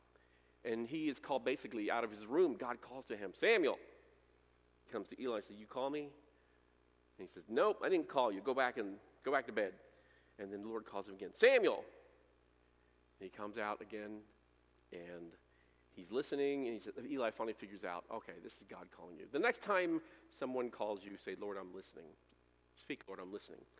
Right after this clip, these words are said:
And Sam, and the Lord calls him again, "Samuel." And Samuel says, "Lord, speak, your servant is listening," which is an amazing, it's an amazing display of heart, and, and something that we should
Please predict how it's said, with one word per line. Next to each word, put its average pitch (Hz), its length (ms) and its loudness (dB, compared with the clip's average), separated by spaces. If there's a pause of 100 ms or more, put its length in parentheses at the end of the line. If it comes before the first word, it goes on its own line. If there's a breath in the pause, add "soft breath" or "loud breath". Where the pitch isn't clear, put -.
(280 soft breath)
And 117 100 -6
Sam, 160 280 6
and 127 160 0
the 139 100 2
Lord 139 280 0
calls 127 220 2
him 123 60 0
again, 117 240 -2
"Samuel." 185 480 8 (840)
And 110 80 -14
Samuel 120 280 -2
says, 104 200 -4
"Lord, 135 220 -4
speak, - 360 -10
your 104 80 -10
servant 101 380 -6
is 87 140 -10
listening," 87 380 -10 (1200)
which - 160 -10
is 110 80 -10
an 107 80 -4
amazing, 117 800 0
it's - 840 -16
an 110 60 -6
amazing 117 760 -4
display 104 500 -4
of - 200 -10
heart, 92 240 -8 (720 soft breath)
and, 92 460 -8
and 101 160 -10
something 113 280 -4
that 92 120 -10
we 98 100 -10
should - 160 -14